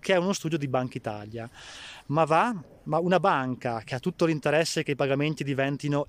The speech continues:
elettronici in modo che poi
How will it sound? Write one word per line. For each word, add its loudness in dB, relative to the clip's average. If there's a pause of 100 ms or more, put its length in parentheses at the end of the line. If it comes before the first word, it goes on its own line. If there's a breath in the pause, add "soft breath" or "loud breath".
elettronici 0 (360 loud breath)
in 2
modo 4
che 0 (500)
poi 2